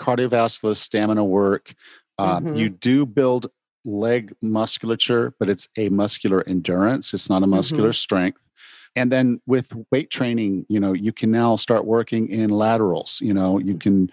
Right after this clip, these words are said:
Speaker 1: you can do
Speaker 2: Mm-hmm.
Speaker 1: side lunges, and you can do other work that's going to complement your legs and keep your knees healthier.
Speaker 2: Mm-hmm.
Speaker 1: And you can find those,
Speaker 2: Absolutely.
Speaker 1: those, those movement issues that if
Speaker 2: Mm-hmm.
Speaker 1: running, you know,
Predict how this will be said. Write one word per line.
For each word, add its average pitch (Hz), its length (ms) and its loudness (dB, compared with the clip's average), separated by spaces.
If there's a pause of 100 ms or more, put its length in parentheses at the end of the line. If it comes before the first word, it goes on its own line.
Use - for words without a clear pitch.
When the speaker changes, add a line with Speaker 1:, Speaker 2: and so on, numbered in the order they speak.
(220)
Speaker 1:
you 170 100 0
can 220 100 4
do 170 100 4
Speaker 2:
Mm-hmm. 120 40 4 (140)
Speaker 1:
side 117 320 2
lunges, 98 640 0
and 92 140 2
you 98 80 2
can 92 240 -2
do 98 300 4
other 123 280 2
work 101 380 0
that's - 220 -6
going 98 220 -2
to 90 80 -6
complement 107 600 -4
your 98 140 -2
legs 95 460 -2
and 95 100 -8
keep - 240 -6
your 98 100 0
knees 92 360 0 (160)
healthier. 107 640 -2 (280)
Speaker 2:
Mm-hmm. 151 520 -4 (640)
Speaker 1:
And 123 140 2
you 131 80 0
can 117 140 0
find 143 420 2
those, 123 280 2
Speaker 2:
Absolutely. 113 200 0
Speaker 1:
those, 107 340 -2 (300)
those 104 340 0 (580)
movement 120 680 0
issues 90 720 0
that 101 200 0
if 98 120 -6
Speaker 2:
Mm-hmm. 85 100 -2
Speaker 1:
running, 120 400 2
you 113 80 2
know, 98 140 2